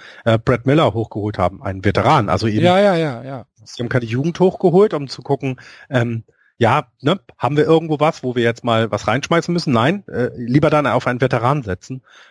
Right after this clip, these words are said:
Speaker 1: Ähm, und, und ja, äh, auch weil die, die Milwaukee Brewers ja mittlerweile auch was zu verlieren haben, um es mal,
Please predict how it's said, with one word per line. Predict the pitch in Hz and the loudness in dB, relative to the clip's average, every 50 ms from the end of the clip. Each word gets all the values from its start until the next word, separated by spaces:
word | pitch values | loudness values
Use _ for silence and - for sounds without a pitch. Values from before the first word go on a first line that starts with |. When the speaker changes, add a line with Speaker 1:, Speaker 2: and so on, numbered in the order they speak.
| _ | _
Speaker 1:
Ähm, | - 117 107 104 104 110 117 - | -6 -4 -4 -4 -4 -8 -14 -12
und, | - 110 113 117 113 - | -10 -10 -8 -8 -10 -4
und | - 113 113 110 | -4 -4 0 2
ja, | 117 120 139 131 - - | 2 2 2 2 0 -2
äh, | 101 - | -4 -4
auch | - - 113 113 - | 0 -2 -2 0 2
weil | 127 127 127 | 2 2 2
die, | 120 123 117 | 2 0 -4
die | 120 120 120 - _ _ _ _ - - 135 135 | -4 -8 -14 -14 _ _ _ _ -20 -8 -6 -2
Milwaukee | 131 131 123 135 135 - - 123 | 0 2 2 2 2 2 0 -2
Brewers | 107 123 131 156 170 - - | 2 4 6 6 4 4 0
ja | 147 | -2
mittlerweile | 131 143 - - 131 120 127 135 139 143 - | -2 -2 -2 -2 0 2 2 2 2 0 -2
auch | 127 117 - - 110 101 | -4 -6 -8 -14 -12 -4
was | 120 123 - - | -4 -4 -4 -6
zu | - - 123 | -8 -8 -8
verlieren | - - 127 120 135 156 160 147 117 | -2 -2 -2 2 2 2 2 2 2
haben, | 107 98 98 104 | 0 0 0 -2
um | 98 101 | -6 -10
es | 101 - | -10 -2
mal, | - 104 101 104 104 | 0 2 2 2 -2